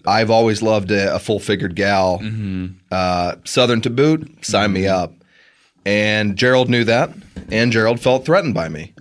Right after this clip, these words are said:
Speaker 1: You know, I was fourteen years old at the time. He knew I had a, a T V movie going with K G J, Candy Bergen,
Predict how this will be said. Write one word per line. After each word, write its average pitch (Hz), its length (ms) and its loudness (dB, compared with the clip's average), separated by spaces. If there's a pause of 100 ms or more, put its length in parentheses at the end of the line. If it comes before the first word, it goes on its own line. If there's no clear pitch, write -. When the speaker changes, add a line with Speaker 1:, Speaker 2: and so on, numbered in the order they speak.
(120)
Speaker 1:
You - 120 -6
know, 92 220 -2
I 95 120 0
was 95 540 -6
fourteen 113 420 0
years 101 200 0
old 98 180 2
at 98 60 -6
the 85 60 -14
time. 107 580 -2 (360)
He - 140 -6
knew 104 240 0
I 98 180 2
had 98 180 -2
a, 95 280 -2 (160)
a 90 380 -4
T 117 160 0
V 104 100 0
movie 101 300 -2
going 101 400 0
with - 420 -10 (460)
K 98 180 -2
G 95 160 -4
J, 101 540 -2 (400)
Candy 90 260 -6
Bergen, 101 580 -4